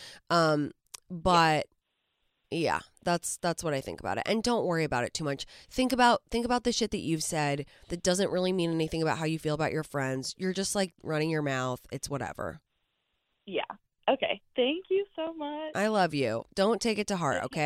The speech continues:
Speaker 1: okay? We all, we all blabber. It's, uh, it's fine.
Speaker 2: Okay. <laughs> Yeah,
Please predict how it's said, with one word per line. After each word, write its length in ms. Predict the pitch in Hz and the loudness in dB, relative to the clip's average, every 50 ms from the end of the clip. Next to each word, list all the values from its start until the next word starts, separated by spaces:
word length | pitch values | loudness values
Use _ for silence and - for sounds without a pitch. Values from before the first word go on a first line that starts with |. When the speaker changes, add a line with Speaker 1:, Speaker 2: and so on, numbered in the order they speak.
| 151 | 2
Speaker 1:
okay? 40 | 156 | 2
We 160 | 151 160 160 | 2 2 2
all, 320 | 165 160 160 165 165 165 165 | 4 6 6 6 6 6 6
we 140 | - 160 165 | 4 4 4
all 240 | 160 165 165 165 165 - _ _ _ - | 4 4 2 0 -2 -8 _ _ _ -2
blabber. 480 | 135 131 113 117 - 127 117 110 113 - _ _ _ - | 0 2 2 0 0 0 -2 -2 -4 -6 _ _ _ -6
It's, 180 | - 147 - - | -6 -4 -4 -4
uh, 100 | 143 - | -4 -4
it's 180 | - 139 - - | -4 -6 -8 -8
fine. 240 | - - 92 82 78 | -8 -6 -6 -4 -4
Speaker 2:
Okay. 340 | - - - 143 - - 175 _ _ _ _ _ _ _ _ _ - | -6 -4 -4 -6 -6 -8 -12 _ _ _ _ _ _ _ _ _ -8
<laughs> 140 | - 285 302 - | -6 -6 -6 -4
Yeah, 320 | - 330 233 240 - 175 | -4 -4 -2 0 0 0